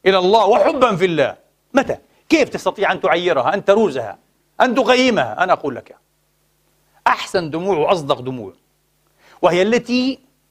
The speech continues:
تبعثها أصدق عواطف وأصدق وجدانات تألهية،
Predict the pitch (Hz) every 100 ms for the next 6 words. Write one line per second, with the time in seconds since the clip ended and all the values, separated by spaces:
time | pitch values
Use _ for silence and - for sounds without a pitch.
0 | _ - 165 165 190 226 208 220 220 156
1 | 214 - 165 190 208 170 139 - - -
2 | 196 160 180 202 185 220 196 185 220 185
3 | - - _ _ _ _ _ 202 190 202
4 | 196 185 185 151 151